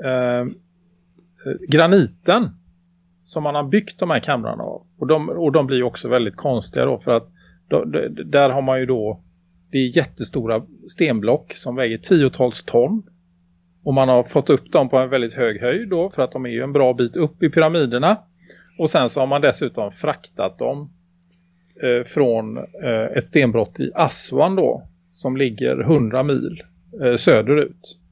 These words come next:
Man har ju fraktat jättelika granitblock, eh, väldigt långa sträckor då, och det är ju inte så lätt för, eh,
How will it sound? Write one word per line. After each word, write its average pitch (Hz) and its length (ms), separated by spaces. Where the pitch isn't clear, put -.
Man 127 180
har 135 100
ju 135 60
fraktat 139 560
jättelika 117 640
granitblock, 131 1080
eh, 123 220
väldigt 139 260
långa 120 220
sträckor - 480
då, 180 100
och 123 320
det 131 320
är 131 260
ju 127 120
inte 117 220
så - 120
lätt 113 300
för, 110 340
eh, 120 420